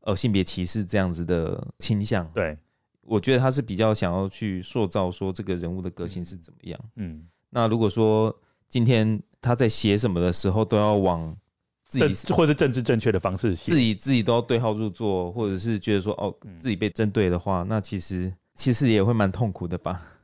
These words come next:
Speaker 2: 对啦，嗯，而且我觉得说有时候用这种方式呈现也没什么不好啊。
Speaker 1: 那我今天举一个更极端的例子好了。
Speaker 2: 嗯。
Speaker 1: 今天如果今天阿拉莎写了一个说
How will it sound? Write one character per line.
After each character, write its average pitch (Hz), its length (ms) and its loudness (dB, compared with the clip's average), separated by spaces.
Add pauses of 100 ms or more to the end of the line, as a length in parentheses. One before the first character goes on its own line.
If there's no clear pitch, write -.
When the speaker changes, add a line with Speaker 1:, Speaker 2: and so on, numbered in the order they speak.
(200)
Speaker 2:
对 95 240 4
啦， 87 260 -8 (160)
嗯， 82 320 -8
而 208 140 0
且 262 80 2
我 147 120 4
觉 123 140 2
得 156 100 4
说 165 200 2
有 107 180 0
时 - 100 -4
候 160 280 4
用 165 240 0
这 139 120 0
种 104 160 -2
方 107 160 -4
式 113 120 -4
呈 - 120 -10
现 117 140 -4
也 95 40 -6
没 80 140 -10
什 - 120 -14
么 82 60 -12
不 - 140 -6
好 - 180 -8
啊。 - 200 -10 (340)
Speaker 1:
那 190 120 2
我 139 80 4
今 131 120 2
天 165 200 2
举 113 160 2
一 117 40 4
个 117 80 4
更 127 200 0
极 110 160 0
端 107 160 4
的 101 60 2
例 104 180 2
子 95 100 -2
好 85 180 0
了。 82 60 -6
Speaker 2:
嗯。 101 60 -10
Speaker 1:
今 147 160 0
天 151 120 2
如 156 80 4
果 123 280 4
今 131 120 -2
天 120 100 4
阿 117 120 2
拉 117 140 2
莎 110 260 2
写 98 220 -2
了 87 100 0
一 92 80 -2
个 98 220 0
说 90 280 -2